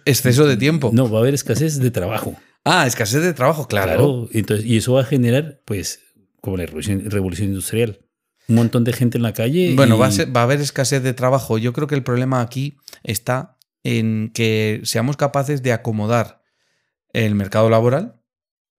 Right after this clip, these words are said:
Speaker 1: ¿vale? A las necesidades de las empresas. Es muy sencillo. El problema es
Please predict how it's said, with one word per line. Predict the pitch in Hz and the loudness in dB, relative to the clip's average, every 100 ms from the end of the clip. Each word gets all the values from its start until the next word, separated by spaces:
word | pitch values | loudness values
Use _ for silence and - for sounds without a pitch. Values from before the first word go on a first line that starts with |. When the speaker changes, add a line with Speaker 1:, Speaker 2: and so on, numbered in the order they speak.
| _ | _
Speaker 1:
¿vale? | 104 110 233 - _ _ _ | -6 -6 -8 -16 _ _ _
A | - 113 208 - _ _ _ _ _ | -4 -4 -4 -12 _ _ _ _ _
las | 131 113 95 | -2 -2 0
necesidades | 110 98 92 98 95 95 | -2 -2 -2 0 0 0
de | 98 95 95 95 92 | -2 -2 -2 -2 -4
las | 92 90 | -4 -4
empresas. | 98 117 180 113 - - _ - | -4 -2 -2 -4 -6 -18 _ -2
Es | 113 | 0
muy | 143 135 | 2 2
sencillo. | 107 101 156 127 95 - _ _ - | 2 0 0 0 -2 -8 _ _ 0
El | 117 107 | 2 4
problema | 113 117 143 143 - - | 4 4 2 0 -6 -2
es | 147 147 - | 0 0 -2